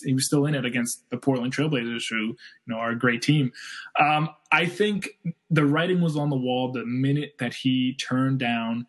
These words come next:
the opportunity to be the first ever fifty million dollar per year player in the N B A in the state of Texas, which, as everyone knows, has no state tax.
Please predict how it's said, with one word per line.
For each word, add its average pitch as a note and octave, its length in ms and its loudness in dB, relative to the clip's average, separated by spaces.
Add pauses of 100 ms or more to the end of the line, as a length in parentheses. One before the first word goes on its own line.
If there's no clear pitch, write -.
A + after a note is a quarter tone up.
(200)
the B2 140 4
opportunity C3+ 560 2
to B2 60 -4
be B2 100 0
the A#2+ 60 -4
first C3 460 -2
ever B2 240 0
fifty C#3 480 0
million B2+ 460 0
dollar A#2+ 380 0 (280)
per C3+ 220 2
year B2+ 380 0
player A#2 500 -2
in B2+ 120 0
the B2 120 0
N A#2+ 140 0
B A#2+ 180 0
A B2 500 -2
in A3+ 280 4
the G#3+ 120 2
state F#3 380 2
of E3 160 0
Texas, D#3 540 0 (220)
which, D#3+ 280 2
as E3 220 2
everyone G3+ 400 2
knows, F#3 400 0 (240)
has A#2+ 240 -4
no B2+ 140 2
state D#3+ 360 0
tax. C#3 420 0